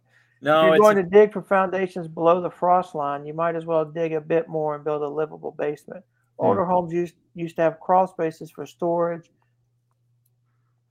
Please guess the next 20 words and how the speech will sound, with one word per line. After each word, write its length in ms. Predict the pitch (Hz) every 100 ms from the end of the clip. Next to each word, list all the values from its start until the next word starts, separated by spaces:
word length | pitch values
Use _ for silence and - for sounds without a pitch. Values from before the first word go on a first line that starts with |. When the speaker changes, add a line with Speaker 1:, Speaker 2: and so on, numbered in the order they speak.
| 156
Speaker 2:
due 180 | 170 180
to 120 | 185
the 120 | 165
same 340 | 147 180 180 170
reason, 540 | 165 175 170 165 156
but 160 | 151 -
to 100 | 139
save 280 | - 165 165
money, 260 | 160 160
they 140 | 156 151
would 120 | 151
only 220 | 165 170
dig 460 | 156 160 160 156 151
to 160 | - 185
the 120 | 143
same 420 | - 160 160 151
depth 440 | 151 165 180 - 151
as 140 | 143
the 100 | -
foundation. 680 | - 143 143 147 147 - -